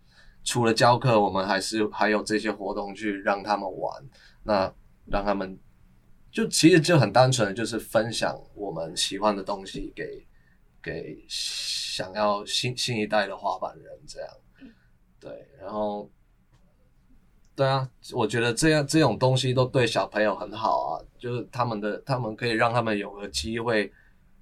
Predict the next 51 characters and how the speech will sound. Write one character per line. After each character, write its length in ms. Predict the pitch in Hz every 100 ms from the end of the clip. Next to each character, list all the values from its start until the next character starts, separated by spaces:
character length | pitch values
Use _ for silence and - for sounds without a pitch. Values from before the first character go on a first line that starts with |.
| _ _ -
呃， 340 | 101 95 95
去 680 | - - 120 107 104 95 - _ _ _ _ _ - _ _ _ _ -
表 220 | 110 95
达 200 | 95 95
自 240 | 95 110 95
己。 200 | 107 -
像 220 | 120 107
我 80 | 95
们 100 | 95
之 140 | 120
前 80 | 107
有 100 | 98
办 240 | 123 110
一 60 | 104
个 260 | 104 95 - - _ _ - - -
画 400 | - - 123 98 92 - -
自 160 | - 139
己 60 | 101
做 220 | - 113
滑 200 | 98 101
板、 180 | 90 85
自 160 | -
己 60 | 117
做 180 | 104 101
贴 300 | - 98 95
纸 140 | 82
的 240 | - - - - _ _ -
然 100 | 104
后 80 |
他 80 | 117
们 160 | 107 95
就 140 | 104
会 160 | 104 95
自 160 | 107
己 120 | 95 -
画 160 | 101
画， 400 | 90 98 85 64 -
自 100 | 101
己 80 |
上 300 | 80 - 98
颜 200 | - -
色。 300 | - - -
有 140 | 113 147
一 20 |
些 100 | 208
小 220 | 202 110
朋 100 | 127
友 80 | 151
他 120 | 147
们 160 | 151 135
就 240 | 156 139